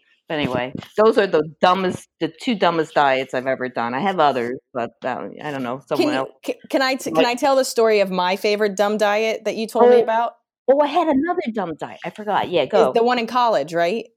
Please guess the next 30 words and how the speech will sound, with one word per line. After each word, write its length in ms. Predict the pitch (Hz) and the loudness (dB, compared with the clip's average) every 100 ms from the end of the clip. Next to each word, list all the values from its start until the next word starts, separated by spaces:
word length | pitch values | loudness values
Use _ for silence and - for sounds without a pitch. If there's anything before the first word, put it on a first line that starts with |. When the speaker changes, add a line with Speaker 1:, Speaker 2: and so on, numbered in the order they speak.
| _ - | _ 0
Speaker 1:
Oh, 140 | 220 | 2
yeah, 200 | 196 170 | 4 2
that 160 | 165 165 | 4 2
was, 100 | 170 _ - | 0 _ -6
that 140 | 165 | -4
was, 240 | 151 143 | -4 -4
uh, 200 | 139 131 143 147 - | -8 -8 -10 -18 -4
Speaker 2:
Ca-, 400 | - - 180 175 - | -4 -2 -4 -4 0
Maria, 280 | 233 233 | 2 2
you 140 | 214 233 | 2 0
have 100 | 233 | 0
to 80 | 226 | 0
do 40 | |
this. 180 | 196 170 | -2 -2
This 200 | 190 226 | -2 0
was 160 | 285 262 | 0 0
my 140 | 247 | 0
mom's 280 | 226 208 208 | 0 0 0
diet. 220 | 202 185 | 0 0
And 80 | 196 | -2
I 120 | 220 | -2
don't 160 | 269 359 | 0 0
know 80 | 349 | 0
why 300 | 214 190 214 | 2 2 2
we 140 | 214 | 0
all 200 | 202 180 | 2 2
know 220 | 185 170 190 | 2 2 2
about 280 | 214 240 | 2 0
this, 300 | 269 277 277 | 0 -2 -4
but 300 | - 196 185 | -2 -2 -2